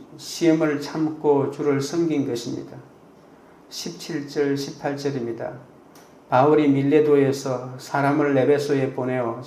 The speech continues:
교회 장로들을 청하니 오매 그들에게 말하되 아시아에 들어온 첫날부터 지금까지 내가 항상 여러분 가운데서 어떻게 행하였는지를 여러분 또 아는 바니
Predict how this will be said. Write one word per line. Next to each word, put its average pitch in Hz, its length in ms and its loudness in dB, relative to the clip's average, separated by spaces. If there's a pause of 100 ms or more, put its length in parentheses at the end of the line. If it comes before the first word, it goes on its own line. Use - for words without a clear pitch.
(180)
교회 135 240 0
장로들을 135 640 -2
청하니 120 540 -2 (420)
오매 135 320 2
그들에게 127 420 0
말하되 113 600 -4 (380)
아시아에 135 560 0
들어온 127 440 0
첫날부터 147 720 -2
지금까지 127 920 0 (380)
내가 131 280 -2
항상 156 600 0
여러분 143 400 2
가운데서 127 920 -4 (100)
어떻게 147 560 -2
행하였는지를 131 920 -2
여러분 135 420 0
또 139 80 -4
아는 131 380 0
바니 113 320 -4